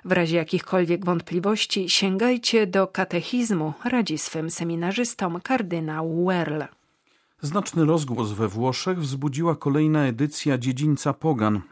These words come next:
Speaker 2: inicjatywy Papieskiej Rady Kultury na rzecz dialogu z niewierzącymi. Tym razem imprezę zorganizowano w sercu katolickiej Italii, Asyżu. Specjalnym gościem spotkania był prezydent Giorgio Napolitano, co wywołało zainteresowanie opinii publicznej, tym bardziej,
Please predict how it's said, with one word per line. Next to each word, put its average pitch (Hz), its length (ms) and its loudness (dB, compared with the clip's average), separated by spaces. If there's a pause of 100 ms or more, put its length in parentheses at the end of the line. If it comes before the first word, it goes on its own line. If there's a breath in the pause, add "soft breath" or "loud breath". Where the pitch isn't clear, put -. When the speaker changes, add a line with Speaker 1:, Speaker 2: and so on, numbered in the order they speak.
Speaker 2:
inicjatywy 123 600 0
Papieskiej 120 500 -4
Rady 120 240 -2
Kultury 151 440 0
na 131 140 4
rzecz 127 280 -2
dialogu 120 500 0
z 110 80 -4
niewierzącymi. 117 840 2 (640 soft breath)
Tym 127 160 -2
razem 113 360 2
imprezę 135 440 4
zorganizowano 127 840 2
w - 80 -8
sercu 143 360 -2
katolickiej 123 580 -2
Italii, 107 520 0 (140)
Asyżu. 110 520 -2 (500 soft breath)
Specjalnym 117 640 0
gościem 120 380 0
spotkania 151 540 -2
był 127 200 0
prezydent 135 520 2
Giorgio 127 340 0
Napolitano, 131 760 2 (140)
co 190 140 -4
wywołało 147 520 2
zainteresowanie 139 800 2
opinii 123 320 2
publicznej, 127 540 0
tym 165 240 2
bardziej, 127 460 0